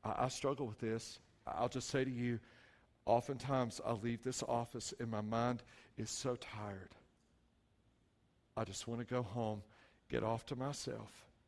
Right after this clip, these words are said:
But I don't have a choice.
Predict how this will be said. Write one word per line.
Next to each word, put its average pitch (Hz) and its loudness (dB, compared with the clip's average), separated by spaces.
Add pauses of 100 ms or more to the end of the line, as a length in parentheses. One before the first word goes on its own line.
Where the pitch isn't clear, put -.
(3250)
But - -2
I - -2
don't 107 -4
have 92 -10
a - -14
choice. - -10